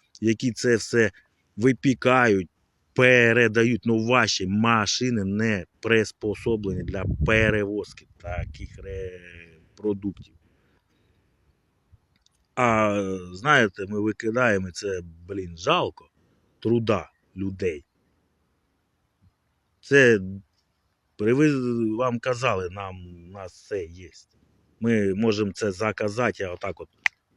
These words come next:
можу щелчком пальцем заказати старшині, він мені привезе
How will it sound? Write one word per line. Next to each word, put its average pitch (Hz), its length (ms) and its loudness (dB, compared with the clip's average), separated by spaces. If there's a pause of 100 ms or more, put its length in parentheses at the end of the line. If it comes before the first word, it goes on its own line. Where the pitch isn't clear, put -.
(140)
можу 107 320 -2
щелчком 104 560 -2
пальцем 90 400 -2
заказати 101 500 -4
старшині, 110 960 -2 (500)
він 110 180 0
мені 113 260 2 (120)
привезе 110 720 4